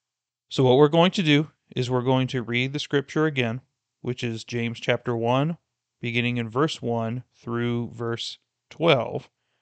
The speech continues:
and then we will ask questions of the text. And we'll look at specific wording, specific grammatical structure, and all the minor details that are hidden within here. And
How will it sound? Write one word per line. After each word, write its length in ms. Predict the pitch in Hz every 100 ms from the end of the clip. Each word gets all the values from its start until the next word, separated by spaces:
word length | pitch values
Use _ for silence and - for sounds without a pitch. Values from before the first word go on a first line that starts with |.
| _ _ _ _
and 140 | 147
then 120 | 196 202
we 140 | 220
will 180 | 214 202
ask 240 | 185 -
questions 600 | - 196 190 - 131 113
of 160 | 113 107
the 80 | 107
text. 540 | - 107 - - - _ _ -
And 140 | 143
we'll 140 | 135
look 160 | 135 127
at 100 | 123
specific 540 | - 120 120 110 104
wording, 480 | 117 151 165 170 165
specific 480 | - - 123 117 104
grammatical 560 | 113 113 147 160 - 139
structure, 640 | - 147 - - 147 135 _ _ _ _ _
and 100 | 113
all 380 | 117 156 185 196
the 100 | 185
minor 320 | 175 175 175
details 640 | 151 160 147 139 123 120 113
that 220 | 127 123
are 200 | 123 117
hidden 380 | 110 139 123 117
within 300 | 110 117 110
here. 260 | 107 - - _ _ _ _ _ _ _ -
And 320 | 120 110